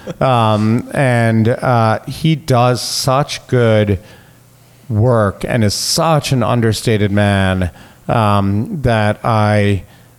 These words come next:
Speaker 2: you know, I'm just really impressed with him. He, he is unflappable,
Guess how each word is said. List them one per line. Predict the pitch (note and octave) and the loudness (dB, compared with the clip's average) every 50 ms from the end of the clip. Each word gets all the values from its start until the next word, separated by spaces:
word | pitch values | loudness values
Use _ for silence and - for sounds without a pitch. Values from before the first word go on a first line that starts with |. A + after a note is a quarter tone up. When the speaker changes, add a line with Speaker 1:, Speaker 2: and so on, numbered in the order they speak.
| _ - - | _ -16 -8
Speaker 2:
you | - - E3 | -4 -2 -2
know, | D#3+ D3 | 0 0
I'm | D3 D3 D3 D3+ D3 C3+ | 0 0 0 0 -2 0
just | B2+ A#2+ G#2+ - - - | 0 0 -2 -2 -4 -4
really | A2+ G2 F#2 F#2+ | -2 -2 -2 -2
impressed | F#2 F2+ - G2 G2 - - - | -4 -4 -2 -2 -2 -2 -4 -6
with | G2+ | -4
him. | F#2 G#2 G2 G2+ | -2 -2 -2 0
He, | G#2 G#2+ A2 G#2 A2 | 0 2 2 0 0
he | - - C#3+ B2+ A#2 A2+ A2+ A#2 | -2 -4 -2 0 2 2 2 2
is | - B2+ A2+ G#2 | 2 0 -2 -2
unflappable, | - - C#3 C#3+ B2 - C#3+ C3 B2 B2+ - C#3+ B2 C3+ C3 C#3 C3 | -2 -2 -2 -2 0 0 0 0 0 0 -2 0 0 0 0 0 -2